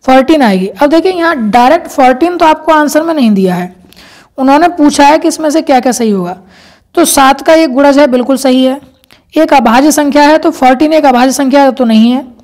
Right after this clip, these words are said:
ये तो गलत हो गया है, ठीक है। दस से कम है, ये भी गलत हो गया है। एक सम संख्या है, बिल्कुल फोर्टीन एक सम संख्या है, और फिफ्टी सिक्स का एक गुणनखंड है, तो चौदह चौका छप्पन बिल्कुल है। तो एडीई,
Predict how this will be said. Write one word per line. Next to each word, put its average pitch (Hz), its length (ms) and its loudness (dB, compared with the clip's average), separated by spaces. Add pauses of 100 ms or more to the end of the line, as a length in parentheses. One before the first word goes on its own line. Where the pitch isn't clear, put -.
(140)
ये 254 140 0
तो 240 120 -2
गलत 220 260 2
हो 226 100 0
गया 233 160 2
है, 233 260 -6 (1000)
ठीक 240 160 -2
है। 330 220 -2 (600)
दस 247 300 0
से 339 200 0
कम 302 240 0
है, 311 220 0
ये 226 180 -2
भी 240 120 0
गलत 254 260 0
हो 247 100 0
गया 247 160 0
है। 247 160 -6 (500)
एक 311 220 0
सम 294 260 0
संख्या 294 320 2
है, 311 120 4
बिल्कुल 262 340 0
फोर्टीन 262 360 -2
एक 262 120 -4
सम 220 180 -2
संख्या 226 320 -2
है, 247 200 -2 (340)
और 269 120 2
फिफ्टी 269 340 0
सिक्स 330 220 -4
का 320 120 2
एक 311 100 2
गुणनखंड 277 420 -2
है, 311 60 2
तो 311 120 -2
चौदह 269 280 0
चौका 277 240 0
छप्पन 262 400 -6
बिल्कुल 202 300 -2
है। 180 160 -6 (520)
तो 240 80 -6 (140)
एडीई, 277 720 2